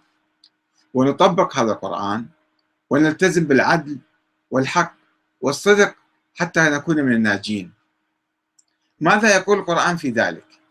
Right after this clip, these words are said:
لنقرأ أول سورة البقرة. بسم الله الرحمن الرحيم. ألف لام ميم. ذلك الكتاب لا ريب فيه هدى للمتقين.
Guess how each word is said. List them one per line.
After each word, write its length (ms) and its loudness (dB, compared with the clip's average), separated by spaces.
لنقرأ 460 2
أول 340 2
سورة 400 -4
البقرة. 400 -8
بسم 160 -8
الله 200 2
الرحمن 380 -4
الرحيم. 480 -8
ألف 320 2
لام 360 6
ميم. 400 2
ذلك 400 2
الكتاب 500 -2
لا 140 -2
ريب 280 -4
فيه 500 -4
هدى 200 -2
للمتقين. 960 0